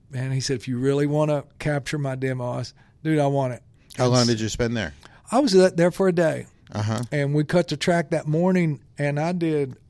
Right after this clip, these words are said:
Speaker 1: all my vocals immediately. I like to, once I get sweaty and going, like, I just keep on going until I do all my lead vocals, and then I do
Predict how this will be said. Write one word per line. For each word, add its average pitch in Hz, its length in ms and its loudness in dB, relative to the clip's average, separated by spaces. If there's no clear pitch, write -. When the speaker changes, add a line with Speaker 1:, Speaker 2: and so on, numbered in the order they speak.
Speaker 1:
all 165 220 4
my 165 240 2
vocals 151 560 -2
immediately. 147 840 2
I 147 120 2
like 160 280 2
to, 139 240 0
once 160 240 -2
I 170 80 2
get 170 260 -4
sweaty 170 420 2
and 143 120 0
going, 160 400 2
like, 143 240 -4
I 147 100 -4
just 147 360 -6
keep 160 320 -4
on 135 200 -4
going 139 360 -2
until 131 440 -6
I 127 140 -4
do 135 240 -2
all 139 140 0
my 139 160 -2
lead 139 340 -2
vocals, 139 520 -2
and 135 120 -6
then 131 140 -6
I 127 80 -4
do 127 380 -2